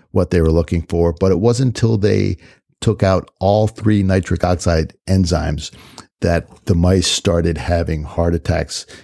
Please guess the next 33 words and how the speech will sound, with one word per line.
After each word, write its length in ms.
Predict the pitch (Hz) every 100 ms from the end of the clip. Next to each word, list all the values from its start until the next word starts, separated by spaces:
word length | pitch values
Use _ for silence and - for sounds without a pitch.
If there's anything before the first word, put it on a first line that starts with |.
| -
in 100 | 90
the 80 | 85
same 340 | - 95 87
way 220 | 82 76
that 240 | 76 69 53
human 400 | 90 87 82 78
beings 480 | 76 71 71 73
do. 300 | - 107 82 _ _ _ _ _ _ _ -
What 300 | 123 117 -
they 180 | 120
learned 420 | 107 104 165 190 135
from 160 | 104
this 260 | 87 87 -
is 240 | 104 87
that 280 | 101 90 - 98 98 -
the 100 | 101
nos 380 | 101 117 127 -
enzymes 500 | 110 104 101 95 -
work 260 | 87 90 -
together 440 | 85 87 82 90
as 200 | - 90
a 60 | 82
team 480 | - - 151 143 110
and 280 | 90 95 _
compensate 760 | - - 202 - 135 101 78
for 120 | - 64
each 140 | -
other. 220 | 57 64 - - _
So 160 | -
this 280 | 156 202 -
is 280 | 185 135 -
huge, 380 | 185 185 123 -
right? 260 | 120 139